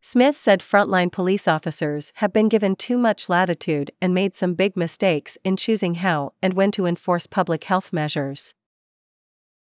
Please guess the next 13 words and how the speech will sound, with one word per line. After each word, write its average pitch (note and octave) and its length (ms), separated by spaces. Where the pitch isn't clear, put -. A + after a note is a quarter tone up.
In A3+ 100
a A#3 80
June C4+ 300
twenty A#3 280
twenty-two G3 560
interview, D#3 560
one G#3+ 160
of G#3+ 100
many A3 240
clips - 380
posted F3+ 420
by D#3+ 140
Disorderetic, E3 800